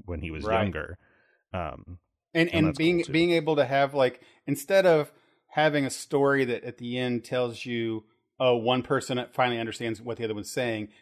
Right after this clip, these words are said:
Speaker 2: it's almost all, all the people start to understand each other, right? Like, she understands him
Speaker 1: Yeah.
Speaker 2: too.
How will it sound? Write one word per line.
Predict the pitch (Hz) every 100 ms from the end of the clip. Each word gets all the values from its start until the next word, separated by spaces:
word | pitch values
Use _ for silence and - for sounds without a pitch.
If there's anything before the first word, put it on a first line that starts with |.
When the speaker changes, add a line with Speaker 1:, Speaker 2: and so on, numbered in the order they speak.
| _ 135
Speaker 2:
it's | -
almost | 196 294 135 - -
all, | 147 185 170 -
all | 143 160
the |
people | 151 170 151
start | - 147
to | -
understand | 131 127 113 139 117
each | 101 -
other, | 107 80 - _ _
right? | 117 110
Like, | 117 113 - _ _
she | - - 196
understands | 214 175 175 151 -
him | - 160 139
Speaker 1:
Yeah. | 113
Speaker 2:
too. | 71 160 90